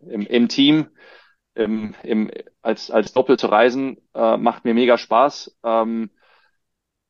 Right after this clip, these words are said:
deswegen haben wir, glaub ich, auch so viel dieses Jahr gespielt. Das war ja auch schon eine Frage von dir,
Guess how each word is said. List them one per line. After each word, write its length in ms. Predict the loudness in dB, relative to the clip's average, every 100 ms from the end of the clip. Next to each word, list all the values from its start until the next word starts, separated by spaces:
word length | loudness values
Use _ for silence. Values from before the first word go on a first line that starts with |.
| _ -6
deswegen 240 | -2 0
haben 120 | 2
wir, 80 | 2
glaub 180 | 2 0
ich, 80 | -2
auch 100 | -6
so 100 | -8
viel 220 | -2 -2
dieses 300 | -2 -4 0
Jahr 160 | 0
gespielt. 560 | 0 -6 -4 -4 -4 -18
Das 120 | -6
war 120 | 0
ja 80 | 0
auch 120 | 0
schon 140 | -4 -4
eine 220 | -4 -4
Frage 320 | 0 2 2
von 200 | -2 -6
dir, 280 | 0 0